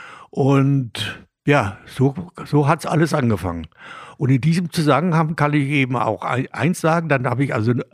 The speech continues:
neunundfünfzig, beim Endspiel habe ich eben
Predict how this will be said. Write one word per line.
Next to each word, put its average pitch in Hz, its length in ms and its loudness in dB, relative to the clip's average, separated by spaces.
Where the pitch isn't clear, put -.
neunundfünfzig, 139 1120 2
beim 117 180 -2
Endspiel 165 640 2
habe 139 180 2
ich 160 140 -2
eben 139 360 2